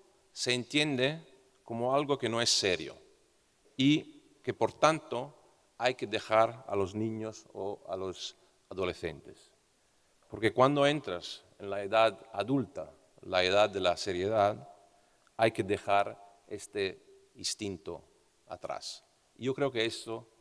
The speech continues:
es un gran, un gran error. Market, eh, Sands, eh, prevé que la gamifi-, gamification generará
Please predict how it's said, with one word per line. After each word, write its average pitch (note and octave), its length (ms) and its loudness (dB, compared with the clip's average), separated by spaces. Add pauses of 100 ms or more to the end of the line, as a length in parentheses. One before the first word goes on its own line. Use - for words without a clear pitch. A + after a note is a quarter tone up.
(140)
es - 160 -14
un F#2+ 100 -6
gran, F#2 400 2 (460)
un F#2 140 -6
gran F#2 200 2
error. D#2 300 -8 (840)
Market, D3+ 400 0 (180)
eh, A2+ 380 4 (120)
Sands, A#2 680 0 (600)
eh, G2 460 0 (600)
prevé A#2+ 320 6
que C#3+ 80 2
la A2+ 80 4
gamifi-, A#2 520 -6
gamification A#2+ 880 -4 (840)
generará A#2+ 760 6